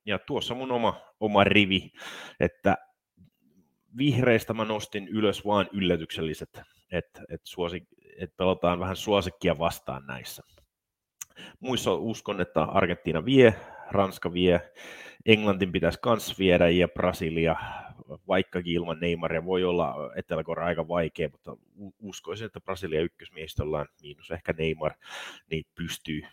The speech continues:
kuitenkin Etelä-Korean tiputtamaan jatkosta sen verran heikosti. Etelä-Korea on puolustanut ja sen verran vahva Brasilian hyökkäys- ja puolustuspelaaminen kuitenkin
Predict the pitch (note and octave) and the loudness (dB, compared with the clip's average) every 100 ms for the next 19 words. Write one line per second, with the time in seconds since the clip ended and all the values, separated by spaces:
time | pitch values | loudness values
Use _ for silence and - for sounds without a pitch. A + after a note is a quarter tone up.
0 | _ - D2 D2 - - - D2+ - D2+ | _ -14 -12 -8 -6 -6 -6 -8 -8 -10
1 | D2 - C#2+ - - D2 D2+ - - - | -10 -10 -16 -16 -12 -4 -4 -6 -18 -16
2 | D#2 D2 D2+ D2 - - D#2 D2 D2 D2 | -14 -10 -4 -4 -4 -6 -4 -6 -8 -6
3 | D#2 D#2 - D#2+ D2 - C#2 _ D2+ C#2 | -4 -6 -6 -8 -8 -10 -14 _ -20 -20
4 | _ _ _ D2 C#2+ D2+ D#2 D2+ - D2 | _ _ _ -8 -6 -8 -4 -2 -4 -12
5 | C#2+ - C#2+ - E2+ E2 D#2 D2+ D#2 D2 | -18 -20 -20 -2 0 2 0 0 0 0
6 | - _ _ _ - E2 D2+ - D2 - | -6 _ _ _ -2 -2 -2 -4 -4 -2
7 | E2+ E2 - D#2+ D2+ - - C#2+ C#2+ C#2+ | 2 2 2 -2 -2 -12 -10 -4 -2 -2
8 | C#2+ C#2 - D#2 C#2+ D2 | -6 -10 -8 -8 -6 -4